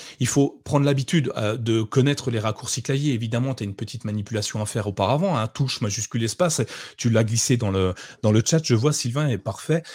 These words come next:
Et, euh, avec ça, en fait, t'auras un sélectionneur d'icônes, euh,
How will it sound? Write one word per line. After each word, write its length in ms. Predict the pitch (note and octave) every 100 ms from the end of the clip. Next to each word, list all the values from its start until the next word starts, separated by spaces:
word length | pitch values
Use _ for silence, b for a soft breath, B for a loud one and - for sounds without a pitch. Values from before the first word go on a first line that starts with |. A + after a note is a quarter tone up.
| B -
Et, 240 | B2+ A#2
euh, 320 | G#2+ G#2 G#2 A2+
avec 280 | A#2 A#2+
ça, 160 | - F#3
en 80 | E3
fait, 140 | F3
t'auras 260 | - A#2+ G#2+
un 60 | G#2+
sélectionneur 600 | - A2 - G#2+ B2+ C3
d'icônes, 500 | A2 - B2 C#3+ A2+
euh, 380 | G2 F#2+ F#2+